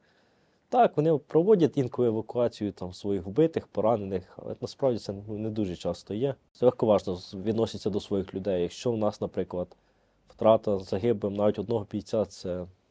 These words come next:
ну, якби, такий важкий удар по нашому підрозділі.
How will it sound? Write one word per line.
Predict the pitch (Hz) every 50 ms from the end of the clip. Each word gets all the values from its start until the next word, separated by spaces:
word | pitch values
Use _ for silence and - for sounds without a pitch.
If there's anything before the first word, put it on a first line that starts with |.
| _ -
ну, | 104 98 92
якби, | 92 90 - - - 98 101 - _ _ _ _ -
такий | - - - - 98 95 98 98 _ _ _ _ _ _ _ _ _ _ _ _ _ _ _ _ _ - _ -
важкий | 104 107 110 - - - 123 104
удар | 98 98 104 107 95 -
по | - 101
нашому | 101 104 - - 117 -
підрозділі. | - 113 143 156 147 123 107 95